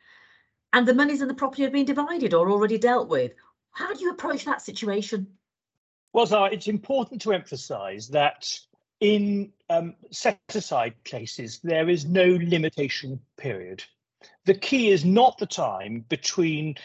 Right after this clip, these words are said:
Speaker 2: the order and discovery of non-disclosure. That could be a short time, or it can be years or even decades.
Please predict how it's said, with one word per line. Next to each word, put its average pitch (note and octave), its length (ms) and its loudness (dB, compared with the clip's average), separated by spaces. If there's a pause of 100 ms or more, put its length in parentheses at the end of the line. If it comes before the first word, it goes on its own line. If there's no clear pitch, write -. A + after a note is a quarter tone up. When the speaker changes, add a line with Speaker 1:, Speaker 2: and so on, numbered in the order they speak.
(260)
Speaker 2:
the F3+ 260 -4
order F#3 520 6
and C#3 200 -6
discovery D3 800 0
of B2 140 -8
non-disclosure. C3+ 1040 -4
That D3 220 0
could C3 100 -16
be B2+ 80 -6
a A2+ 60 -8
short - 380 2
time, F3 460 0
or E3 140 -4
it D#3+ 40 -8
can E3+ 120 -4
be E3 100 -4
years F3 300 4
or F3 160 0
even G#3 320 2
decades. D3+ 760 -2